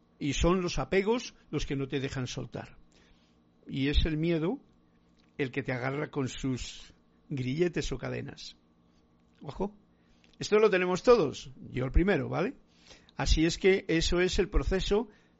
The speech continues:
de soltar. Si aprendemos al proceso de soltar todo lo que hemos vivido durante el día, duermes mejor.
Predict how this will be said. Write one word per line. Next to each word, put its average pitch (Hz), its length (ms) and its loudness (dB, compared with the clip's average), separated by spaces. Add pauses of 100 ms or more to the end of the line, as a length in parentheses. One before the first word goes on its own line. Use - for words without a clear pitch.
de 147 180 -2
soltar. 131 560 -4 (180)
Si - 220 2
aprendemos 196 640 2
al 233 120 0
proceso 214 460 4
de 202 80 0
soltar 170 560 0 (440)
todo 196 340 6
lo 160 240 2
que 156 120 -4
hemos 170 240 -2
vivido 170 440 -2
durante 139 500 -4
el 139 120 -4
día, 147 380 -2 (600)
duermes 147 680 -4
mejor. 156 380 -6